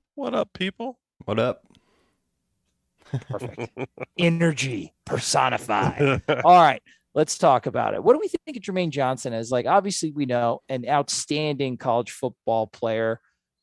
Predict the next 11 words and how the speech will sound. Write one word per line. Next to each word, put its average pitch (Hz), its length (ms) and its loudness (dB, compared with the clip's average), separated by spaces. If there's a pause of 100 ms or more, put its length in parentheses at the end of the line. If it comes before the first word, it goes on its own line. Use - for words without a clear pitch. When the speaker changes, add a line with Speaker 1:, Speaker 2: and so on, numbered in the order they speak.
(140)
Speaker 3:
all 156 300 6
everything 131 520 -2
on 117 120 -4
Florida 120 320 -6
State's 110 420 -8
defensive 113 540 -10
line 110 560 -8 (100)
for 139 160 -6
them 117 240 -2
this 113 260 -6
year. 123 300 -2